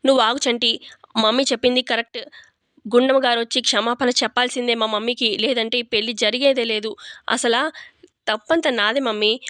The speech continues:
అసలా మా మమ్మీ చాలాసార్లు ఈ పల్లవిని ఇంట్లో నుంచి పొమ్మని, పంపించేయమని ఎన్నోసార్లు చెప్పింది, కానీ నేనే, ఇదిగో నాకు బామ్మ అంటే చాలా ఇష్టం, ఆవిడ మీద రెస్పెక్ట్తోని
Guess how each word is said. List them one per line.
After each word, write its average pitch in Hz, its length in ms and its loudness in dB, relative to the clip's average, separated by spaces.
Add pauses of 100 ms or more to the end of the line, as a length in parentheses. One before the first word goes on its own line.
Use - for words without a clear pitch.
(140)
అసలా 262 420 -2
మా 277 120 -6
మమ్మీ 277 180 -6
చాలాసార్లు 294 680 -2
ఈ - 80 -4
పల్లవిని 269 560 0
ఇంట్లో 285 260 0
నుంచి 277 200 0
పొమ్మని, 262 580 -16 (360)
పంపించేయమని 277 580 0
ఎన్నోసార్లు 269 600 -2
చెప్పింది, 240 380 -2 (260)
కానీ 262 240 0
నేనే, 247 520 -2 (240)
ఇదిగో 247 240 -2
నాకు 294 260 0
బామ్మ 240 340 0
అంటే 349 140 0
చాలా 320 320 -2
ఇష్టం, 285 340 -2 (360)
ఆవిడ 220 260 0
మీద 302 200 0
రెస్పెక్ట్తోని 262 880 0